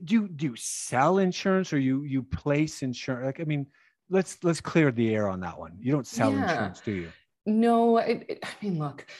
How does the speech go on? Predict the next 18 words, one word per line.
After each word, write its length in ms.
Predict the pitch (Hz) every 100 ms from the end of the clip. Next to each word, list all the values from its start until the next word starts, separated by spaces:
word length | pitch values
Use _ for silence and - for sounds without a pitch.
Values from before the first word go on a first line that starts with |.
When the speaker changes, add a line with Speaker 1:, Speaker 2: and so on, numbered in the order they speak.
| - -
Speaker 2:
the 80 | 233
way 440 | 240 254 269 254
I 220 | - 190 196
operate 460 | 175 185 185 170
my 160 | 165 165
business 480 | 165 160 151 143 165
is, 260 | 143 - -
is 420 | 175 160 147 -
really 400 | 165 175 196 202
on 140 | 175 151
a 80 |
need 420 | 143 139 143 143 139
basis, 920 | 123 123 123 - 117 - - - -
right? 240 | 147 196
So 100 | -
let's 220 | 190 226 -
sit 140 | 175
down, 400 | 160 139 139 143